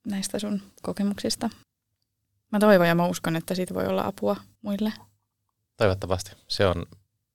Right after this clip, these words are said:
Speaker 2: se on hemmetin kurja matka. Valitettavan moni sinne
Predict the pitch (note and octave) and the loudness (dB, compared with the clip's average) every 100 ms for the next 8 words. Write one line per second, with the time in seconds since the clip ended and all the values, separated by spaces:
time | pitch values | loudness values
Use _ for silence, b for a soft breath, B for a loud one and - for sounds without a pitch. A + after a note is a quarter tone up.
0 | _ _ _ - - F#2 G#2 F#2+ F#2 - | _ _ _ -12 -6 -2 2 2 2 2
1 | G2+ F2+ F#2+ - E2+ - _ _ _ _ | 4 6 4 0 -4 -6 _ _ _ _
2 | _ _ G#2 F#2+ F2+ - F2+ F#2+ F2+ F2+ | _ _ 0 2 2 0 0 0 -2 -2
3 | F2 | -4